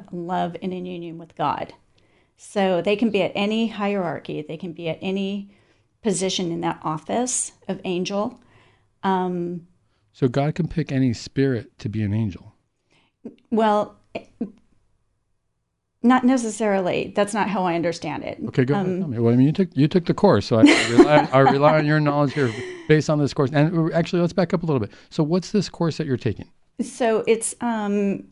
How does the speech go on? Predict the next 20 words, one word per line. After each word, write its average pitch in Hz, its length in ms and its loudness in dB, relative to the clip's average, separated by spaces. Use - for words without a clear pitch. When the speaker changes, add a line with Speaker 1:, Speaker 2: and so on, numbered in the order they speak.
Speaker 1:
it's 233 220 2
actually 254 480 0
not 214 300 -2
a 196 80 -2
course 240 600 -4
as 190 200 -4
much 190 240 -4
as 190 140 -8
it 196 100 -6
is 180 300 -2
just - 340 -10
a 185 80 -6
preparation 185 1160 -6
for, 175 840 -4
um, 170 500 -4
consecration 190 640 -4
to 190 440 -4
my 180 220 -2
guardian 175 440 -2
angel. 196 520 -4